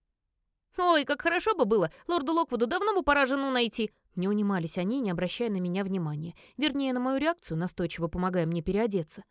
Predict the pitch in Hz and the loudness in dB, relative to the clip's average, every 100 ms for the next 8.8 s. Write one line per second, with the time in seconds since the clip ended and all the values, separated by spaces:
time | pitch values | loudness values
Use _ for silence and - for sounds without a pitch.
0 | _ _ _ _ - 480 494 339 539 698 | _ _ _ _ 0 4 6 6 4 4
1 | 523 - 415 349 381 571 466 330 349 370 | 2 4 4 6 6 4 2 2 0 0
2 | 403 381 403 466 494 233 214 165 - _ | 2 2 2 6 6 6 2 -4 -6 _
3 | _ _ _ _ 403 349 302 359 349 392 | _ _ _ _ 2 2 2 -2 4 4
4 | 392 - - _ _ - 190 214 175 170 | 4 0 -8 _ _ -8 0 0 0 -4
5 | 170 165 302 311 277 196 190 233 311 196 | -6 -8 -6 -2 -2 0 2 2 2 0
6 | 170 165 175 180 165 156 156 - - - | -2 -2 -2 -2 -4 -4 -6 -8 -16 0
7 | - 359 277 233 - 277 359 294 214 233 | 4 4 2 0 2 2 2 2 0 2
8 | 294 220 208 294 247 196 - 170 | 2 2 2 0 0 0 0 -4